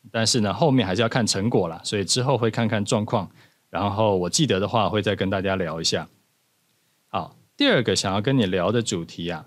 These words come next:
就是说，呃，我不知道你还记不记得我们去年有跟你分享过的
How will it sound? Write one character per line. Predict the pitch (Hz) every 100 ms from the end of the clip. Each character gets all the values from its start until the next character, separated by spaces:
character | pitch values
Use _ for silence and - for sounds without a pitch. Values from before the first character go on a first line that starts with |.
| _
就 | -
是 | 110
说， | 113 117 110 113 - _ _ _ -
呃， | 98 92
我 | 87 92
不 | 120
知 | 139
道 | 160
你 | 147
还 | 113 101
记 | - 156
不 |
记 | 127 156
得 | 113 98 101
我 |
们 | 95 98
去 | 113 - 233 175
年 | 117 101 113
有 | 98
跟 | 113 123
你 | 101
分 | - 151
享 | 180 107 95
过 | 143 113
的 | 92